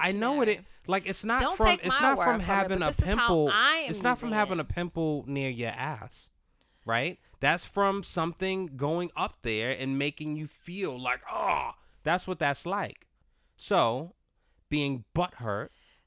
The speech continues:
Speaker 1: is
Speaker 2: overly or unjustifiably def-, um, offended or resentful.
Speaker 1: Yeah,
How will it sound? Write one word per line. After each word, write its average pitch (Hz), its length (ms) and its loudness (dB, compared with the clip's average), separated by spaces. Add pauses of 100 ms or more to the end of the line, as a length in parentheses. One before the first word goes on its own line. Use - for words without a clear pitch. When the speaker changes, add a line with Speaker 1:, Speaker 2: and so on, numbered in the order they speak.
(280)
Speaker 1:
is 123 420 -2
Speaker 2:
overly 320 580 0
or 190 240 -4
unjustifiably 202 1300 -4 (220)
def-, - 260 -12 (100)
um, 160 240 -4
offended 214 640 -8
or 180 200 -2
resentful. 143 800 -10 (1400)
Speaker 1:
Yeah, 87 180 -14